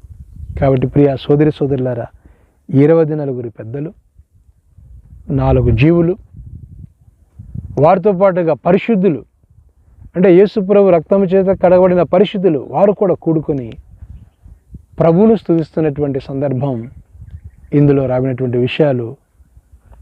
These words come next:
అతి ప్రాముఖ్యమైన విషయాలు. కాబట్టి మనము, మన దేశము, మన కుటుంబాలు ఈ రీతిగా ప్రభువును ఆరాధన చేసి, ప్రభువును స్తుతిస్తూ, ప్రభువును గణపరిచే విధంగా ఉండాలని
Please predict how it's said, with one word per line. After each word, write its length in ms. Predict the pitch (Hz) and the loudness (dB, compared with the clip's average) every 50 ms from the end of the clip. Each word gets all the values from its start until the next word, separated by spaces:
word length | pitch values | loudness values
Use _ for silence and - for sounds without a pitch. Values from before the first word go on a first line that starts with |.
| - - - - 143 | -20 -20 -14 -8 -6
అతి 200 | 143 123 147 139 | -4 -2 -2 -2
ప్రాముఖ్యమైన 680 | - - 131 123 139 151 147 127 - 135 127 113 113 | -2 -4 -4 0 0 0 0 0 -4 -6 -6 -6 -8
విషయాలు. 400 | 104 101 - - - - - - - - - - - - - - - - _ - | -10 -12 -14 -16 -18 -20 -20 -20 -20 -20 -20 -20 -20 -20 -20 -20 -20 -20 _ -4
కాబట్టి 520 | - 135 127 135 123 - 151 143 123 127 - - _ _ _ _ _ _ _ _ _ _ _ _ _ _ _ _ _ _ _ _ _ _ _ - - - _ _ - | -2 0 0 0 0 2 0 0 0 -2 -8 -20 _ _ _ _ _ _ _ _ _ _ _ _ _ _ _ _ _ _ _ _ _ _ _ -20 -20 -20 _ _ -2
మనము, 440 | 131 139 147 156 151 151 151 160 | 0 2 2 2 2 2 0 -2
మన 260 | 190 208 170 127 123 120 | -4 -6 -8 -8 -8 -4
దేశము, 580 | 113 131 143 151 - - 151 143 143 151 202 - - | 0 2 2 0 0 -2 -6 -6 -6 -8 -12 -12 -12
మన 120 | 131 120 | -10 -10
కుటుంబాలు 640 | 113 - - 135 123 165 156 156 151 147 143 139 147 - _ _ _ _ _ _ _ _ _ _ _ _ _ - _ _ _ _ _ _ _ _ _ _ _ _ _ _ - | -10 -10 -12 -4 0 2 2 4 4 2 0 -2 -8 -12 _ _ _ _ _ _ _ _ _ _ _ _ _ -20 _ _ _ _ _ _ _ _ _ _ _ _ _ _ 2
ఈ 60 | 160 | 2
రీతిగా 380 | 185 202 180 214 202 220 220 | 4 4 2 2 4 4 4
ప్రభువును 600 | 214 - 185 180 175 165 190 202 202 202 208 214 - - _ - | 4 2 0 -2 0 0 0 0 0 -2 -2 -4 -8 -12 _ -6
ఆరాధన 440 | 147 156 165 185 185 196 196 196 170 202 | -2 0 0 2 2 2 2 2 2 2
చేసి, 320 | 202 196 - - 226 233 | 0 0 0 -2 -4 -4
ప్రభువును 480 | 220 - - 160 151 139 143 147 147 143 | -4 -2 -2 -2 0 0 0 -2 -2 -4
స్తుతిస్తూ, 720 | 131 - - 156 151 156 175 170 - - - 190 196 226 - - - - - - - - - - - - - - - - - - - - - - - - - - - _ - | -4 -4 -2 0 2 2 2 2 0 -4 -6 -6 -6 -6 -10 -10 -10 -10 -8 -8 -8 -8 -8 -8 -10 -10 -12 -12 -12 -14 -14 -14 -18 -16 -18 -18 -18 -18 -20 -20 -20 _ -2
ప్రభువును 320 | 147 147 135 131 139 135 127 120 | 0 0 2 2 0 -2 -2 -2
గణపరిచే 460 | 139 147 147 139 151 151 147 - 147 | 0 0 2 2 2 0 0 -2 -4
విధంగా 340 | 131 131 123 135 135 135 135 | -4 -2 -4 -4 -4 -4 -4
ఉండాలని 600 | 135 131 139 160 165 165 170 160 151 139 120 110 | -2 0 2 2 2 2 2 0 -2 -4 -8 -12